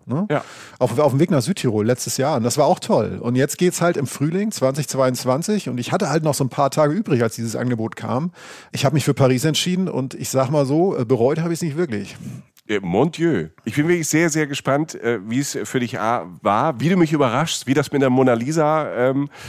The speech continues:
Speaker 2: so gelaufen ist.
Speaker 1: <laughs>
Speaker 2: Ähm, Alter, leg los.
Speaker 1: <laughs> Ja, okay, wenn du willst. Also ich glaub, einfach zur Anreise gehört dieser Realitätsswitch. Ich glaub, dir geht das vielleicht auch so, sag's mir einfach. Also ich bin halt in München Ostbahnhof halt eingestiegen, um
Speaker 2: Mhm.
Speaker 1: Mitternacht etwa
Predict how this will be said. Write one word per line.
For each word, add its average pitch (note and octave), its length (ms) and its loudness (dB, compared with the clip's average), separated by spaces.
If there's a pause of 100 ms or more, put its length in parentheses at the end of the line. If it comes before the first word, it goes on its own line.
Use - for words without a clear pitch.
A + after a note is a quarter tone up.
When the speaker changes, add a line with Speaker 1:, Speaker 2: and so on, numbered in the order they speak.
(120)
Speaker 2:
so C3+ 160 0
gelaufen C3 500 0
ist. C3+ 400 -4
Speaker 1:
<laughs> A2+ 100 -2
Speaker 2:
Ähm, A#2 240 2
Alter, A#2 320 -2
leg A#2 220 -2
los. A2+ 480 -6
Speaker 1:
<laughs> - 40 -20 (560)
Ja, D3+ 80 2
okay, C#3+ 240 -2
wenn A#2 160 -4
du G2+ 120 -4
willst. A2+ 220 -4 (260)
Also G#3 120 4 (240)
ich - 140 -6
glaub, F#3 280 2
einfach D#3 220 2
zur D3+ 160 2
Anreise D#3 440 4
gehört C#3+ 380 2 (300)
dieser B2+ 280 4
Realitätsswitch. B2 920 2
Ich A#2+ 80 -4
glaub, C3 160 4
dir C#3 160 2
geht - 340 -2
das D3 160 0
vielleicht C#3 300 4
auch C#3+ 160 4
so, E3 160 0
sag's C#3+ 260 0
mir E3 140 -2
einfach. D3+ 300 -2
Also B2+ 180 2
ich A2+ 160 -6
bin E3 160 2
halt C#3+ 140 2
in B2+ 100 -2
München D3+ 240 -2
Ostbahnhof C#3 500 -2
halt A#2+ 120 -2
eingestiegen, D3 640 -4 (340)
um F3 160 0
Speaker 2:
Mhm. B2+ 40 2
Speaker 1:
Mitternacht A#2+ 440 2
etwa A2 400 -2